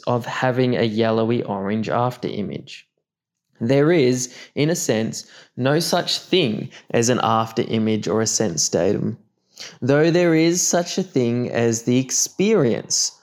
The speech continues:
of having an image, and this experience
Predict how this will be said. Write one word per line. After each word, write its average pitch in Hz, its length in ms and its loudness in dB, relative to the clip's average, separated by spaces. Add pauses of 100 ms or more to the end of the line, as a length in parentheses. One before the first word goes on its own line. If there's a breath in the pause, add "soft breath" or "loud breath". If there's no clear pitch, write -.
of 110 180 0
having 113 360 0
an 113 120 0
image, 104 600 -4 (300 loud breath)
and 135 160 2
this 156 160 2
experience 147 1080 0